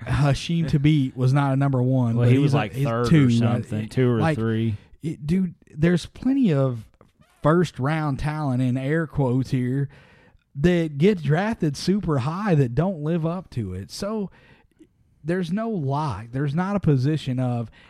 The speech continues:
Speaker 1: if I've got the number one pick, it's a guaranteed that this guy's gonna be a stud. And I know that Anthony Edwards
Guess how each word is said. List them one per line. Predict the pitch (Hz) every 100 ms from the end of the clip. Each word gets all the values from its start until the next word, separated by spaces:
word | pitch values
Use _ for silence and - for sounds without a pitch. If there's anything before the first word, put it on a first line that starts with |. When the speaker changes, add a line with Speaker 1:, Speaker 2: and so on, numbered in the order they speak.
| -
Speaker 1:
if | 110 147
I've | 165
got | 160 160
the | 147
number | 143 143 139
one | 127 139 123
pick, | - 139 123
it's | 143 131
a |
guaranteed | 117 131 127 113 104 127 107 90 101 - _ _ _
that | - 120
this | 147 143
guy's | 131 117 117
gonna | 127 117
be | 117
a | 104
stud. | 95 - 113 95 78 85 113 - _ _ _ _ _ _ _ _
And | 139 147 143 135
I | 117 170
know | 185 196
that | 165 151
Anthony | 139 156 151 147
Edwards | 131 143 143 143 131